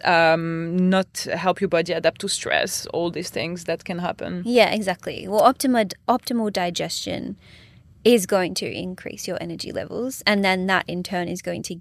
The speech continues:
Speaker 2: give you the energy that you need to do the things that you might like to do, like exercise or like,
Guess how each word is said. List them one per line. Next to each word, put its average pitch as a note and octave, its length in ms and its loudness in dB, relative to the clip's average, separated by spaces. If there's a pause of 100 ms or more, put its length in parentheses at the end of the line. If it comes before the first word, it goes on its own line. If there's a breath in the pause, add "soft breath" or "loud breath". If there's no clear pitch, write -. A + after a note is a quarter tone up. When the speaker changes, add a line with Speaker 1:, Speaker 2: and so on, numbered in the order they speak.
(140)
Speaker 2:
give G3+ 220 -4
you F3+ 160 -4
the F3 120 -4
energy E3 340 -6
that - 200 -4
you E3+ 420 -6 (380)
need G3 480 0
to - 120 -4
do F3+ 200 -4
the F3 80 -10
things F3 300 -6
that - 120 -6
you E3 100 -6
might F3 200 -2
like F3+ 220 -4
to - 80 -6
do, F3+ 220 -2
like E3 280 0
exercise F3 640 -6
or F2 180 -8
like, F3+ 360 -2